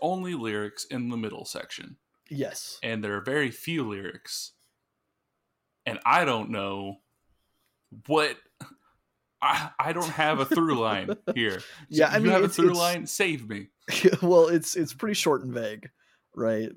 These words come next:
Speaker 2: And especially if this was a song snippet that they had and they just kind of threw in as kind of an afterthought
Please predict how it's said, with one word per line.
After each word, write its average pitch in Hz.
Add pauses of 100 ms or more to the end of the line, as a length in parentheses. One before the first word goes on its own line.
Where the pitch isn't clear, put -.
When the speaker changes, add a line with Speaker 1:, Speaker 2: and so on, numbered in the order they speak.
(120)
Speaker 2:
And 117 (120)
especially 135
if 117
this 117
was 110 (200)
a 113
song 110
snippet 110
that 104
they 107
had 107 (460)
and 113
they 107
just 107
kind 107
of 101
threw 104
in 98 (180)
as 107
kind 98
of 95
an 90
afterthought 127